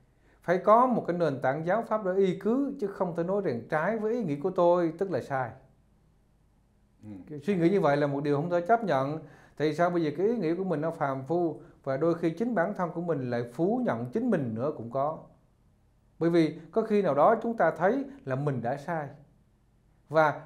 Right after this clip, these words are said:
Speaker 1: trước khi mình thấy mình sai thì mình đâu có thấy mình sai. Thành ra lúc đó mình vẫn nói mình đúng mà. Tới khi kết quả nó diễn ra, nó xấu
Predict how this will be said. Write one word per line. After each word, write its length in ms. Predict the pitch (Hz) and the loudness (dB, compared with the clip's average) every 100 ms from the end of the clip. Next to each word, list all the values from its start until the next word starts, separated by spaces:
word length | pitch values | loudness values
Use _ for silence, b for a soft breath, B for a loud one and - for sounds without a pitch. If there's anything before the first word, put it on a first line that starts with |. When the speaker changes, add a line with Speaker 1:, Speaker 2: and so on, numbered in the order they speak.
| - | -4
Speaker 1:
trước 200 | 226 330 - | 0 0 0
khi 160 | - 214 | 0 0
mình 160 | 156 127 | 0 0
thấy 120 | 190 | 0
mình 220 | 196 139 | 0 -2
sai 340 | 165 160 156 151 | 0 0 0 -4
thì 80 | 139 | -6
mình 160 | 127 127 | -4 -2
đâu 120 | 147 | -2
có 120 | 156 | -2
thấy 140 | 156 190 | -4 -6
mình 200 | 143 117 | -6 -8
sai. 280 | 139 135 135 - - _ _ _ _ _ _ _ _ _ _ _ _ _ _ _ - | -8 -8 -12 -20 -20 _ _ _ _ _ _ _ _ _ _ _ _ _ _ _ -6
Thành 160 | 147 | -2
ra 80 | 147 | 0
lúc 160 | 170 196 | 0 2
đó 140 | 214 | 2
mình 160 | 202 139 | 2 0
vẫn 200 | 131 160 | 0 0
nói 100 | 214 | 0
mình 160 | 139 | 0
đúng 220 | 151 262 | 0 0
mà. 260 | 220 131 - - - _ _ _ _ _ _ _ | 0 -2 -4 -8 -20 _ _ _ _ _ _ _
Tới 120 | 220 | 0
khi 200 | 226 196 | 2 0
kết 200 | 170 233 240 | 2 2 2
quả 180 | 143 151 | 2 2
nó 80 | |
diễn 380 | 190 160 147 226 | 0 -2 0 0
ra, 340 | 208 170 151 151 B B - | 0 0 0 -4 B B -8
nó 100 | 160 | -6
xấu 480 | 165 185 262 294 | 2 4 4 -2